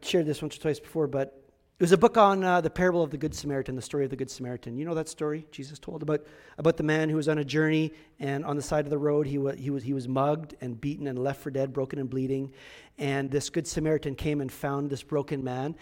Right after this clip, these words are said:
and took him and tended to him and, and nursed him back to health.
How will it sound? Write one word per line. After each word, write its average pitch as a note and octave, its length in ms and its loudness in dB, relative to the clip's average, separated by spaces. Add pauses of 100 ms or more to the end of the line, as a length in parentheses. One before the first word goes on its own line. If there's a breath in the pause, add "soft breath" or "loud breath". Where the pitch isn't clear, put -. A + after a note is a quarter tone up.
(180 loud breath)
and C#3 140 -8
took E3 200 -4
him F3+ 200 -2 (200 loud breath)
and C#3+ 200 -4
tended D3+ 460 -2
to F3+ 60 2
him E3+ 220 -4
and, C#3+ 260 -8
and C3+ 140 -4
nursed C3+ 220 -4
him D3 120 -6
back C3 240 -6
to C#3 80 -8
health. B2 320 -10